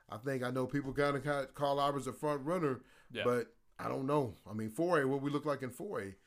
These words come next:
Speaker 1: Any
Speaker 2: Uh, you know, four A, next week we got, uh, some big games I'm looking at here on Squirtle. Uh, we got our guys at Hara.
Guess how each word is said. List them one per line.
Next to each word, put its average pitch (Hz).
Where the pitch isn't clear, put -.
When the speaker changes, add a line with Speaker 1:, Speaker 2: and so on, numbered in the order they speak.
Speaker 1:
Any 123
Speaker 2:
Uh, 135
you 139
know, 147
four 196
A, 240
next 180
week 202
we 151
got, 143
uh, 131
some 107
big 107
games 104
I'm 113
looking 110
at 107
here 110
on 104
Squirtle. 110
Uh, 123
we 135
got 151
our 139
guys 147
at 127
Hara. 160